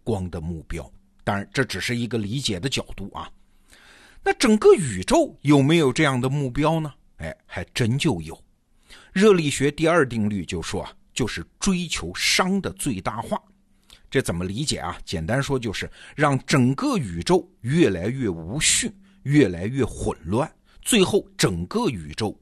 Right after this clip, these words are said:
归于热寂。热寂两个字，就热量的热，寂寞的寂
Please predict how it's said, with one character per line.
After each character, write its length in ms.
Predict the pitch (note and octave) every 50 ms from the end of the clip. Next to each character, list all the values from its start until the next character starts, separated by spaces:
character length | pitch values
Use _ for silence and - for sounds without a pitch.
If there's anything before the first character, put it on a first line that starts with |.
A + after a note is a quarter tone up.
| _ -
归 160 | C#3 C3+ C3
于 280 | B2+ A2+ E2+ D#2+ F2+ G#2
热 340 | A#2+ D3 F3+ G#3 E3+ A2 F#2
寂。 280 | - - - - A#3 A3 _ _ _ _ _ _ _ _ - - - -
热 220 | - D3 D#3+ D#3 C3+
寂 220 | - - E3+ D3
两 200 | A2 F#2+ D2+ D#2+
个 60 | E2+
字， 200 | - - A#2+ G2 -
就 120 | - F2
热 260 | F2+ G2+ C#3+ F3 D#3 A2
量 200 | G#2 G#2+ G2+ G#2+
的 100 | A2 B2
热， 160 | D3+ F3+ G3 - - - - _
寂 200 | - - D3+ B2+
寞 280 | F#2 F#2+ G#2 G#2+ F#2 D2
的 80 | D2+ E2+
寂 240 | - - F3+ -